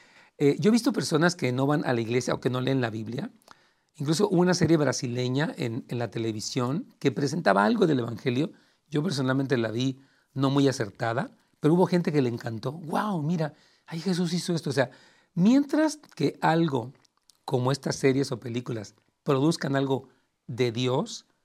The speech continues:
decimos amén. Si producen cualquier otro tipo de desviación, pues está fuera de lugar. Porque aún el evangelio correcto, mal interpretado, conduce a la herejía y al, hasta la apostasía.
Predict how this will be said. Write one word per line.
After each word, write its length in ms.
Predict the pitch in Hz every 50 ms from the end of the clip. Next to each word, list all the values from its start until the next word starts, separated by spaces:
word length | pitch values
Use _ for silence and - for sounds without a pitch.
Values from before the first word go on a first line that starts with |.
| _ _ _ _ _ _ -
decimos 360 | 135 127 - 156 143 139 - -
amén. 440 | 139 120 120 127 135 127 110 113 - _ _ _ _ _ _ _ _ _ _
Si 160 | - - - 135
producen 360 | 123 151 175 240 202 262 247
cualquier 380 | - 180 147 143 - - 190
otro 220 | 214 208 175 180 143
tipo 260 | 196 170 160 170 143
de 80 | 131 127
desviación, 720 | 123 113 107 120 120 117 - - 143 143 175 269 - - _ _ _ _ _ _ _ _ _ _ _
pues 180 | - 190 170
está 220 | 196 170 - 160 143
fuera 200 | - 156 139 135
de 80 | 117
lugar. 440 | 110 107 104 107 113 113 - - _ _ _ _ _ _ _ _ _ _
Porque 400 | - 135 120 - - 139 - -
aún 440 | - 147 156 185 226 302 330 294 - - - - _ _ _ _ _ _ _ _ _ _
el 140 | - 139 147
evangelio 420 | 151 143 143 127 180 180 196 185 -
correcto, 680 | - 135 139 175 190 151 - - - - - - - _ _ _
mal 320 | - 135 139 151 165 175 190
interpretado, 920 | 185 147 135 135 117 - 135 120 - - 139 135 147 196 311 370 - _ _ _ _ _ _ _ _ _ -
conduce 720 | - 170 156 147 143 147 151 170 175 - - 147 - - - -
a 160 | - 127 123
la 260 | 120 120 120 123 - -
herejía 540 | 147 127 120 120 113 - - 139 147 - -
y 80 | - 123
al, 160 | 117 120 - -
hasta 260 | 127 - - 139 131
la 140 | 123 117 117
apostasía. 680 | - - 131 - - - 127 - - 175 139 117 -